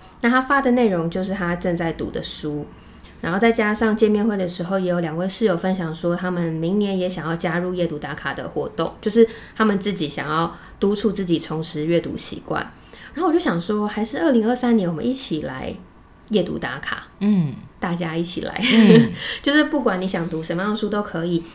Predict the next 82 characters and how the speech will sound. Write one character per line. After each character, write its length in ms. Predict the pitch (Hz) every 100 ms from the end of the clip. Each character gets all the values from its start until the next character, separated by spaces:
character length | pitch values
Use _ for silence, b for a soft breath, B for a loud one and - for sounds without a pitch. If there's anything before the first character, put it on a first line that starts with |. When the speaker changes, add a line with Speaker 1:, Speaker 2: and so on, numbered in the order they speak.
| B B
Speaker 1:
那 120 | 269
当 140 | 262 247
然 100 | 202
也 60 |
不 160 | 175 233
一 40 |
定 60 | 220
要 80 | 220
夜 180 | 226
读 180 | 170 156
啦， 120 | 160
有 140 | 156 185
些 140 | 220
人 100 | 214
喜 140 | 220 156
欢 360 | 170 170 170
早 160 | 170 147
上 200 | 180 175
起 100 | -
床 220 | - 120
读， 240 | - - - B B B
呃， 280 | - 131 135 -
早 120 | 147
空 180 | - 220
档 140 | 151 165
读 160 | 160
也 80 | 160
都 220 | 214 240
OK。 340 | 240 - 233 240 B B B
但 160 | 269 269
重 160 | 269 220
点 120 | 180
是， 360 | 180 220 214 214 B B -
我 80 |
觉 120 | 175 226
得 60 |
是 140 | 226 269
有 100 | 196
人 140 | 180
陪 180 | 180 180
伴 140 | 202
一 20 |
起 140 | 202 190
做 120 | 185
这 60 | 175
件 180 | 180
事 160 | 180 185
情， 300 | 170 151 143
它 80 | 170
就 200 | 170 180
会 160 | 190 180
多 240 | 180 175
了 120 | 165
一 80 | 160
点 280 | 170 160 165
趣 180 | - 220
味 220 | 202 180
性， 340 | 180 190 175 -
然 100 | 165
后 140 | 190
也 180 | 180 160 -
可 100 | 180
以 120 | 180
彼 140 | 190
此 200 | 220 196
激 240 | 175 202 208
励， 240 | 202 170 B B B B
那 100 | 233
或 160 | 302 262
许 160 | 202
可 160 | 175 185
以 120 | 175
帮 200 | 180 185
助 140 | 196
彼 160 | 170 156
此 160 | - 151
走 180 | 135
得 80 | 135
比 100 | 147
较 140 | 160 170
长 340 | - - 165
久。 120 | -